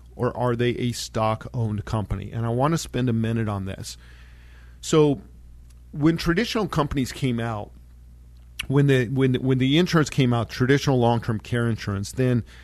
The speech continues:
I R S and Congress passed a law that started making long-term care insurance a deductible expense for businesses like medical insurance. So there was a lot of companies that came out that specialized in group policies, meaning they sell to big companies like, you know, Microsoft and G E and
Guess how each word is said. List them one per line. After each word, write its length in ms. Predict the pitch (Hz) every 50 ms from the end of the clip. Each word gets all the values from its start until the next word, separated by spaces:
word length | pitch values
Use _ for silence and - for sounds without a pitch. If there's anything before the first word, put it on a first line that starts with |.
| - - - -
I 160 | 131 151 165
R 180 | 170 160 147 135
S 200 | 131 131 123 -
and 100 | 123 -
Congress 360 | - 120 120 127 120 123 -
passed 360 | - - 120 117 117 - -
a 40 | 117
law 240 | 117 113 110 110 110
that 120 | 107 101 117
started 480 | - - - 127 127 131 127 123 104
making 540 | 110 113 113 113 117 120 - - 123 120 117
long-term 520 | 110 104 104 110 113 117 113 - 131 120 113
care 280 | - - - 113 110
insurance 440 | 110 104 - - 113 110 107 104 - - -
a 120 | 117 107 104
deductible 880 | - - 107 101 - - - 110 110 - - 123 117 127 127 131 -
expense 540 | - 123 - - - - - 104 104 98 -
for 160 | - - 113
businesses 640 | 104 104 135 151 147 113 113 101 - - 95 - -
like 160 | 107 107 -
medical 420 | 120 120 127 131 131 123 - 104 98
insurance. 480 | 98 95 - - 95 90 - - - - - - - - - - - - - - - - - -
So 160 | - - 151
there 160 | 135 147 139
was 120 | 131 123
a 60 | 113 117
lot 420 | 110 107 110 120 127 143 170 196
of 80 | 175 -
companies 420 | - 165 151 - - 127 123 101
that 120 | 113 101
came 200 | - - 131 123
out 180 | 120 117 117 -
that 100 | - 107
specialized 640 | - - - 120 113 - - 113 113 110 110 101 -
in 140 | 107 101 98
group 300 | 82 98 120 131 - -
policies, 640 | - - 120 120 123 120 113 - - 98 95 92
meaning 260 | 107 113 113 113 110 107
they 120 | 110 113
sell 380 | 107 - - - 127 117 117 113
to 100 | - 117
big 220 | 98 98 113 107
companies 420 | - - 120 113 - - 104 101 110
like, 180 | 104 104 -
you 60 | 117 107
know, 80 | 101
Microsoft 720 | 104 104 110 110 104 - 113 104 - 113 110 101 95 - -
and 140 | 98 90 82
G 260 | 80 98 123 127 - -
E 360 | 117 113 113 113 110 107 104
and 300 | 95 92 95 95 98 90